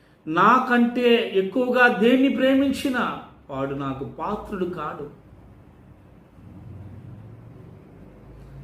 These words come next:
దేవుణ్ణి ప్రేమించేవారు మాత్రమే ఆత్మను ప్రేమించగలరు.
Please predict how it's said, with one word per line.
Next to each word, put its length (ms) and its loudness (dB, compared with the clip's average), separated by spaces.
దేవుణ్ణి 480 4
ప్రేమించేవారు 1160 2
మాత్రమే 680 -2
ఆత్మను 500 0
ప్రేమించగలరు. 1000 0